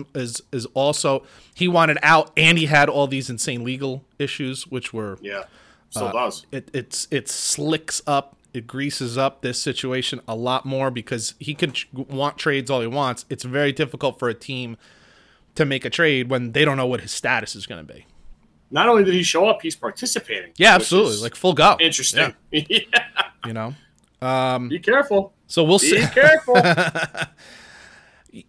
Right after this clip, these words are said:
Speaker 1: Well, listen, what is he, what choice does he have?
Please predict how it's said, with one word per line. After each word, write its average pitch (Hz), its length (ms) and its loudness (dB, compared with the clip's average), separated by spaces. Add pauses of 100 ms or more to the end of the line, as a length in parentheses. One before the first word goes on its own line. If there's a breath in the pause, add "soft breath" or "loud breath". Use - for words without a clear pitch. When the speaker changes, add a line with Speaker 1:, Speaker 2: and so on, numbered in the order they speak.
(520)
Speaker 1:
Well, 220 360 6
listen, 202 380 2
what 196 140 6
is 247 80 0
he, 240 100 2
what 202 220 2
choice 233 280 4
does 180 140 2
he 156 80 0
have? 151 520 -2